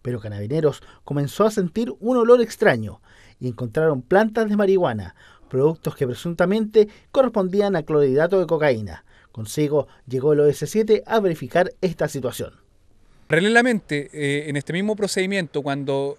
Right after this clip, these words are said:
Speaker 2: eh, Carabineros logra la detención de él, al interior del, del domicilio de, del detenido, se encuentra también un cultivo indoor de marihuana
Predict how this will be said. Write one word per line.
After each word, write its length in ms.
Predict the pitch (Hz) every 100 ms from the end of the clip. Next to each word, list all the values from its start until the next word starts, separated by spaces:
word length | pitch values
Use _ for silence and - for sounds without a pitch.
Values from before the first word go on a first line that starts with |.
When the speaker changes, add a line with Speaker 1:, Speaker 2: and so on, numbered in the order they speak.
| -
Speaker 2:
eh, 240 | 131 123
Carabineros 560 | 123 131 131 151 165 127
logra 280 | 135 170 170
la 100 | 160
detención 480 | 147 147 - 190 190
de 140 | 202
él, 200 | 240 233 _
al 100 | 147
interior 460 | 131 127 143 170 185
del, 340 | 180 170 151
del 460 | 135 135 131 131 127
domicilio 680 | 139 131 190 214 208 202
de, 160 | 175 170
del 400 | 170 160 156 156
detenido, 500 | 160 170 180 226 247 - - - -
se 120 | 151
encuentra 380 | 135 180 175 175
también 240 | 156 170
un 80 | 175
cultivo 420 | 147 131 165 156
indoor 360 | 143 156 190 180
de 120 | 151
marihuana 540 | 143 147 190 190 226